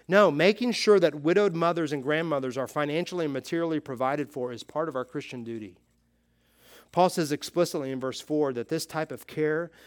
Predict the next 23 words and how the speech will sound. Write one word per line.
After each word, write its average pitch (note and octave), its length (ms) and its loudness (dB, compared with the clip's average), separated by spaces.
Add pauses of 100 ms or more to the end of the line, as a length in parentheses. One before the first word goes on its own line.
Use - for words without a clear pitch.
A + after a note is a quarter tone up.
(140)
is B2+ 160 -6
one D3+ 160 0
of D3+ 60 -2
the C3+ 100 -2
ways C#3 300 0
that C3+ 100 -8
we A#2+ 140 -12
tangibly E3+ 680 -6
demonstrate C3+ 800 -6
godliness, A#2+ 920 -12 (520)
the C#3+ 100 -4
God-honoring D3 960 0
life C3 380 -4
through B2 160 -8
faith C3 580 -6
in A#2+ 140 -14
Christ. - 640 -12 (1040)
Caring F#3 340 2
for F3+ 140 0
widowed D#3+ 340 4
moms D3+ 420 -2
and B2+ 140 -6
grandmoms E3 640 -2